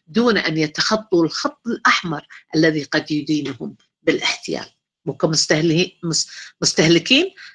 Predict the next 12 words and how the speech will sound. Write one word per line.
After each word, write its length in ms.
نحن 180
مجبرين 600
أن 160
نقوم 340
يوميًا 460
بفرز 500
هذه 280
الادعاءات 800
لنعرف 540
أيهم 540
جدير 440
بالثقة، 640